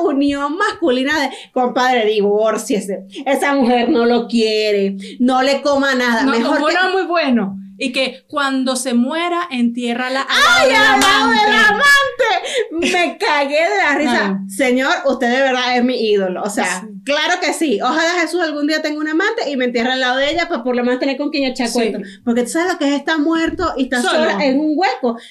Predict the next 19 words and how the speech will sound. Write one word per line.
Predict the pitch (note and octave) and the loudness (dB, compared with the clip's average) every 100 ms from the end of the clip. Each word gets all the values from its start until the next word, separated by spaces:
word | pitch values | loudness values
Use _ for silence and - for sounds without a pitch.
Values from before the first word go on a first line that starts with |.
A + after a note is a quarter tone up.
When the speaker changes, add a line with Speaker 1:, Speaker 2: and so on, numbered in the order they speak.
| _ | _
Speaker 1:
No, | F#3 F#3 G#3 C#4+ F4+ D#4 C4 | -2 0 2 2 0 0 0
a | A#3+ | 0
mí | A3+ | 0
que | B3+ | 0
me | E4+ | 0
Speaker 2:
No. | |
Speaker 1:
entierren | D4+ C#4+ E4 | 0 -2 0
al | D#4 | 0
lado | D4 | 0
de | C#4 | 0
alguien, | A#3+ C4 A#3+ G#3+ | 0 -2 -2 -2
Speaker 2:
Me | A#3 | -2
Speaker 1:
a | |
la | A3 | 0
Speaker 2:
parece, | B3 B3 | -2 0
Speaker 1:
cerca, | C#4 B3+ | 0 0
Speaker 2:
me | A#3 | -2
parece, | - A#3+ | -2 -2
Speaker 1:
¿no? | B3+ | -4